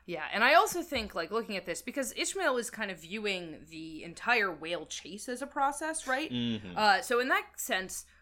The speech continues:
Speaker 1: we could actually trace this all the way back to, like, I don't know,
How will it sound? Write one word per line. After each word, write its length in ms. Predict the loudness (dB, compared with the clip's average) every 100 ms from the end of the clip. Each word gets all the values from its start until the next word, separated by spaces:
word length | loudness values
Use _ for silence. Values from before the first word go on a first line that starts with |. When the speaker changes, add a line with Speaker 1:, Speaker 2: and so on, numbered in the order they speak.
| _
Speaker 1:
we 120 | -12
could 340 | -6 2 2 2
actually 480 | 2 2 2 -4 -4
trace 540 | -6 -8 -4 -4 -6
this 420 | -6 -6 -6 -6 -6
all 260 | 0 2
the 120 | 2 2
way 120 | 0
back 400 | 0 0 0 -4
to, 220 | -10 -8
like, 300 | -8 -8 -8 -6
I 140 | -4
don't 180 | -2 -4
know, 300 | -8 -10 -10